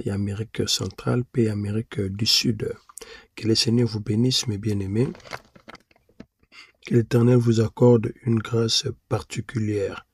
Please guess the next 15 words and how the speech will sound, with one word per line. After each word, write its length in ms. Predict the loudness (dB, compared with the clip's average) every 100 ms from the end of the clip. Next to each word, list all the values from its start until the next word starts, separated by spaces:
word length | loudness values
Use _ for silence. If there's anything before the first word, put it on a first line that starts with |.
| _ -20 _ -2
Tout 100 | -2
va 180 | 0
bien 200 | -2 -4
avec 240 | -4 -6 -6
Jésus-Christ. 800 | -6 -4 -4 -4 -2 0 0 -2 -4 -8 _ _ _ _
Nzambe 240 | -4 0 2
na 160 | 2
lola, 380 | 0 -2 -4 -10 _ _ -12
apambola 540 | -8 -4 -2 -2 0
bino 260 | 2 4 4
nyonso. 460 | 2 -2 -6 -10 _ _ _ _ _
Kolo 460 | 6 8 8 4 0 _ _
abatela 520 | 0 2 0 0 -4 0
bino. 400 | 0 0 -2 -4 _ -20 -20 _ 6
Kolo 360 | 8 10 8